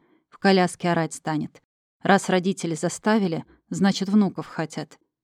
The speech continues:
Именно это Алиса и произнесла. И, конечно же, услышала осуждающее.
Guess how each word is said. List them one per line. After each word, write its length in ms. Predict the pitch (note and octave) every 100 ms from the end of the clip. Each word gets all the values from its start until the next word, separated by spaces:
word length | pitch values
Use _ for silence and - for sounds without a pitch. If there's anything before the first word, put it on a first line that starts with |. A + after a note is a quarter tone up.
| _ _ _
Именно 400 | - G3 F#3 F3+ -
это 320 | G#3+ D#4 D4+
Алиса 320 | G3 F#3 -
и 40 | F3+
произнесла. 760 | F3+ F3 D#3+ F3 - D#3 D#3 - _ _ -
И, 100 | G#3
конечно 540 | G#3 F#3+ G#3 - B3+
же, 100 | G3+
услышала 600 | F3+ - F3+ F#3 G3 F#3 -
осуждающее. 920 | E3+ - D#3+ E3 D#3 D3+ - - C#3